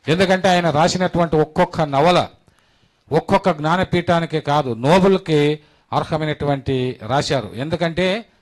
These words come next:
నేను టెన్ టీవీలో ప్రోగ్రామ్ డైరెక్టర్గా ఐదేళ్ళు పనిచేసినప్పుడు, ఆ, ప్రపంచ నోబెల్, ఆ, కవుల రచయితల యొక్క పుస్తకాలన్నిటినీ సమీక్ష చేసి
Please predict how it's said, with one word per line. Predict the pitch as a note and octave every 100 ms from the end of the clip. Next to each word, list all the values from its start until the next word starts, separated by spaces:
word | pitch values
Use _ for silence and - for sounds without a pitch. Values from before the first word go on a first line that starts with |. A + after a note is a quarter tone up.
| _ _
నేను | B2+ D3
టెన్ | D3 E3
టీవీలో | F#3 F3+ F3 E3+ A#2+ B2 - _ _ _ _ _ _ -
ప్రోగ్రామ్ | A2+ D#3 D#3 E3+ E3
డైరెక్టర్గా | D#3+ D#3 D#3 D#3 D#3 B2 A2 A#2 B2
ఐదేళ్ళు | C#3+ C#3+ D#3+
పనిచేసినప్పుడు, | E3+ D3 D#3 D#3+ - C#3+ A2+ B2+ F3 G3 _
ఆ, | - - B2+ A#2+ -
ప్రపంచ | C#3 - F#3 F#3 F#3
నోబెల్, | D#3+ C#3+ D#3 F3+ E3+ F3+ C3 - _ _ _ _ _ _ -
ఆ, | B2+ C3 -
కవుల | D3 E3+ F3+
రచయితల | D#3 B2 C#3+ - F3 F3 F3 D#3+
యొక్క | D#3 D#3 -
పుస్తకాలన్నిటినీ | - E3+ - F#3+ F#3 F3+ E3+ E3 F3
సమీక్ష | D#3+ D3+ D3+ E3 -
చేసి | D3 D3 - B2 G2+